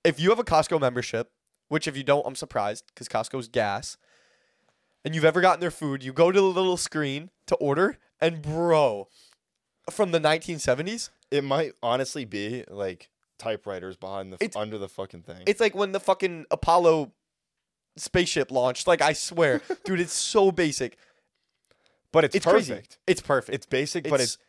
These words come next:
Speaker 2: I think they
Speaker 1: it's so
Speaker 2: s-,
Speaker 1: intuitive.
Speaker 2: truly have simplifies, simplified,
Speaker 1: Sim-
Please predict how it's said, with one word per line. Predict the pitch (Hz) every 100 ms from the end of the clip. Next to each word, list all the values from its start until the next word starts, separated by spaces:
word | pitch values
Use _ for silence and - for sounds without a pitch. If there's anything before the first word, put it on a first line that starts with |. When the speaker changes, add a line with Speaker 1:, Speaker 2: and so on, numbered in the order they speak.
| _ _ _ _
Speaker 2:
I | 127 151
think | 175 156 151 151 117
they | 120
Speaker 1:
it's | 143
so | 185
Speaker 2:
s-, | 165
Speaker 1:
intuitive. | 175 151 98 _ _ _ _ _
Speaker 2:
truly | - - 147 147 156
have | 131 117 131 143 - _ _
simplifies, | - - - 131 131 135 151 147 156 165 156 - _ _
simplified, | - 135 139 143 135 123 113 127
Speaker 1:
Sim- | 143